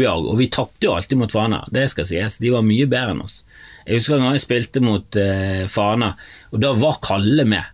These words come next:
Kalle Hellevang, raske menn Larsen fra Ylvis. Han, eh,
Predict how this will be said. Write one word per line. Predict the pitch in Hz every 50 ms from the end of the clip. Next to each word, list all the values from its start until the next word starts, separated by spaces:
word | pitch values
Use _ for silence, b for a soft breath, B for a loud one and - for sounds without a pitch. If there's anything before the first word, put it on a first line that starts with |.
| _ _ -
Kalle | 110 113 120 135 135 113
Hellevang, | 110 101 90 104 110 113 110 101 85 82 85 85 73
raske | 80 85 95 - - - 107 95
menn | 90 90 85
Larsen | 85 82 82 - - - - 101 85 -
fra | - 73 85
Ylvis. | 92 87 76 58 55 - - - - B B B B B B B B B B - - 151
Han, | 131 127 107 90 85 85 82
eh, | 82 87 82 82